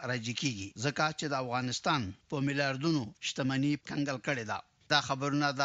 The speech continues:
امریکا غږ واشنگټن نه اورئ. د پاکستان د سند صوبې په مرکز کراچۍ کې د یوې پیاوړې چاودنې په نتیجه کې لږ تر لږه دولس کسان وژل شوي دي او دیارلس تنه نور ټپیان شوي دي. محلي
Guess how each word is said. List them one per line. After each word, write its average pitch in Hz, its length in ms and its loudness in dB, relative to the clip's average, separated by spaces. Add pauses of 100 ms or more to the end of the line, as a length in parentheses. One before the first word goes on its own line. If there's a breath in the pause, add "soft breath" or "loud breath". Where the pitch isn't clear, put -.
امریکا 135 280 2 (100)
غږ 131 160 2 (120)
واشنگټن 147 520 2
نه 113 120 2
اورئ. 101 220 -6 (360)
د 143 160 0
پاکستان 208 480 0 (100)
د 202 40 0 (120)
سند 226 260 0 (120)
صوبې 170 340 0
په 190 80 2 (180)
مرکز 156 320 -2 (100)
کراچۍ 156 540 2
کې 107 100 -10 (120)
د 151 120 -2
یوې 175 160 0 (100)
پیاوړې 170 380 0 (100)
چاودنې 165 420 0
په 156 120 -2
نتیجه 139 420 -2
کې 175 120 -6 (220)
لږ 143 180 -2
تر 151 160 2
لږه 151 180 0 (140)
دولس 160 340 0
کسان 147 280 0
وژل 123 340 -2
شوي 180 240 0
دي 208 80 0 (100)
او 165 60 0 (100)
دیارلس 151 360 0
تنه 135 200 -2
نور 143 180 0
ټپیان 139 360 -2
شوي 127 260 0
دي. 92 100 -12 (760 loud breath)
محلي 147 300 0